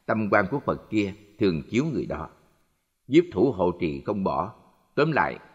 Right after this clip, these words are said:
không nói chiếu nhiếp hành nghiệp tạp khác. Chỉ có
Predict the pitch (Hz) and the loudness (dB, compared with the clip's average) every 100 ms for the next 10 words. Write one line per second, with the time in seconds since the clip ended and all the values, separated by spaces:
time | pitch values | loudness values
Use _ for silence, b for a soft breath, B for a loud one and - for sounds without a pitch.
0 | _ _ _ _ - 113 104 123 - 127 | _ _ _ _ 0 2 4 4 4 2
1 | 165 170 175 85 85 85 - - - - | 4 2 2 -4 -2 -4 -4 -10 -8 -12
2 | 143 - _ _ _ _ _ _ _ _ | -12 -14 _ _ _ _ _ _ _ _
3 | _ _ _ _ _ _ _ _ _ _ | _ _ _ _ _ _ _ _ _ _
4 | _ _ _ _ _ _ _ _ - 110 | _ _ _ _ _ _ _ _ -2 0
5 | 98 | 2